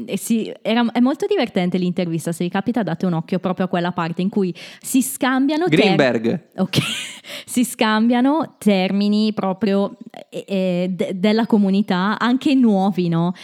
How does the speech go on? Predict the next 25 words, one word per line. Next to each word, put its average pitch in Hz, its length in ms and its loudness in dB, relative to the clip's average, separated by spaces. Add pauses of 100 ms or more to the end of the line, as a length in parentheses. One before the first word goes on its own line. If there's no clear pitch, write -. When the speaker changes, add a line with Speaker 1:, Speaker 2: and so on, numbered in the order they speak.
(200)
Speaker 1:
E, 220 160 -2
e 262 140 2
ridono 311 360 2
tantissimo 196 840 2
perché 180 360 -2
sono 180 220 -4
anche 180 180 -2
molto 170 340 0
melodiosi, 147 680 -2
no? 139 220 -6
È 135 100 -8
una, 139 220 -10 (220)
la 160 160 -6
lingua 160 320 -2
è - 20 -2
molto 147 320 -4
particolare, 156 640 -6
quindi, 160 220 -6 (280)
eh, - 140 -18
bella, 170 300 -4
bella 170 200 -2
l'intervista, 160 480 -6
mi - 80 -2
è - 20 0
piaciuta. - 380 -8